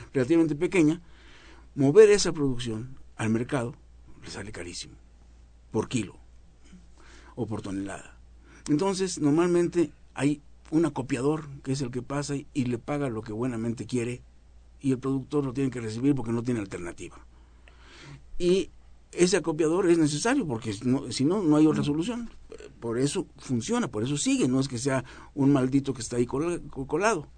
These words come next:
¿no? Es un agente que, que es necesario para que funcione esta, esta cadena. Pero después tenemos una serie de intermediarios, eh, hasta el consumidor final, donde todavía hay productos que sufren, sufren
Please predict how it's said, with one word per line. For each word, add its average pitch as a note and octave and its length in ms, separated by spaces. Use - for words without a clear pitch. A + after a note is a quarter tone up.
¿no? G3 180
Es D3 220
un B3+ 440
agente F#3+ 440
que, A2+ 220
que B2+ 400
es D3+ 120
necesario C#3+ 360
para A2+ 160
que G#2+ 100
funcione A2+ 240
esta, A2 160
esta A2 200
cadena. F2+ 300
Pero G#3+ 320
después D#3 580
tenemos E3+ 400
una F3+ 160
serie F3 160
de D#3+ 60
intermediarios, C3 840
eh, D3+ 240
hasta B2+ 240
el B2+ 60
consumidor C3 440
final, C3+ 380
donde C3+ 400
todavía D#3 520
hay C#3+ 100
productos D3 640
que A#2 80
sufren, B2+ 440
sufren B2 320